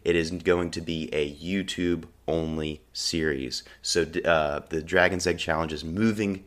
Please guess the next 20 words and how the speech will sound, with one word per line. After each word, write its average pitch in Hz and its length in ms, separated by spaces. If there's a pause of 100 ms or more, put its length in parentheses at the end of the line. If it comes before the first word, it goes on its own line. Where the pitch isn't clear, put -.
to - 160
YouTube 80 520 (600)
only 87 480
next 82 400
year, 73 200
and 85 200
that 127 240
will 104 260
give 95 300
me 95 160
the 87 160
time 95 600 (560)
and 80 140
the 80 180
energy 85 560
to 90 200
be 90 180
able 87 260
to 95 200
read 85 480